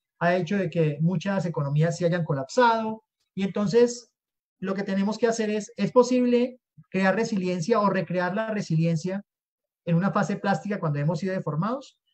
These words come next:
Pero lo que yo les quiero decir a ustedes es que sí se puede. En la vida humana es posible. Entonces, esa fase, eh, plástica donde hemos sido deformados, pues depende de varios, va-, varias propiedades que les voy a plantear acá. Primera propiedad tiene que ver con la capacidad de absorción.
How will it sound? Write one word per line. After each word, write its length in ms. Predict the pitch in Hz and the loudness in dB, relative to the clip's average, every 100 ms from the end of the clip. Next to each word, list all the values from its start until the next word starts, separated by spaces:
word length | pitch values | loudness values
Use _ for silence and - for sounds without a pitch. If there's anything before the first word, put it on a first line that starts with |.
| _ | _
Pero 180 | 170 170 | 2 4
lo 60 | |
que 100 | 170 | 4
yo 80 | 165 | 0
les 140 | 208 226 | 0 0
quiero 180 | 240 | 2
decir 180 | 208 160 | 2 2
a 40 | 185 | 0
ustedes 340 | - 190 175 | -2 -2 -2
es 100 | 175 | -2
que 120 | 151 | -6
sí 140 | - 208 | -6 -4
se 120 | 156 | -4
puede. 280 | 123 104 - _ _ _ _ _ - | -4 -10 -12 _ _ _ _ _ -4
En 100 | 165 | 0
la 80 | 165 | 2
vida 160 | 185 | 2
humana 260 | 214 233 220 | 0 0 0
es 80 | 170 | -2
posible. 440 | 185 156 127 - - _ _ - - | -2 -2 -4 -6 -16 _ _ -20 -10
Entonces, 580 | 196 269 302 330 - - _ _ _ _ _ _ - - | 0 2 2 0 -4 -14 _ _ _ _ _ _ -20 4
esa 360 | 240 311 330 330 - | 6 6 4 0 0
fase, 540 | 262 285 359 349 254 - - | 2 2 0 -4 -6 -8 -8
eh, 240 | 196 185 | -8 -2
plástica 500 | - 240 185 214 202 | 4 4 4 -2 0
donde 220 | 214 175 196 | 0 0 0
hemos 260 | 226 262 | 0 -2
sido 180 | 277 269 | 2 6
deformados, 760 | 254 233 175 185 190 233 - _ _ _ | 6 6 -2 0 0 -2 -6 _ _ _
pues 180 | - 202 | -2 0
depende 420 | 190 - 233 233 | 0 2 4 6
de 120 | 269 226 | 8 8
varios, 420 | 202 220 233 - 175 | 6 4 0 -2 0
va-, 120 | 190 | 2
varias 240 | 202 226 | 2 0
propiedades 560 | 233 190 165 165 180 196 | 0 -2 2 2 2 0
que 100 | 180 | -2
les 80 | 151 | 0
voy 140 | 151 | 2
a 80 | 175 | 0
plantear 340 | 160 147 143 | 0 -2 -2
acá. 260 | 160 160 120 - _ _ | -2 -4 -10 -18 _ _
Primera 320 | 190 202 254 | -2 4 4
propiedad 380 | 254 233 190 208 | 6 2 2 -2
tiene 220 | 208 214 | -2 -6
que 100 | 208 | -4
ver 140 | 214 208 | -4 -4
con 120 | 220 | -4
la 120 | 196 | -2
capacidad 460 | 160 156 160 160 165 | -2 0 0 2 0
de 40 | |
absorción. 640 | 185 - 127 - 151 101 | 0 -6 -10 -6 -6 -8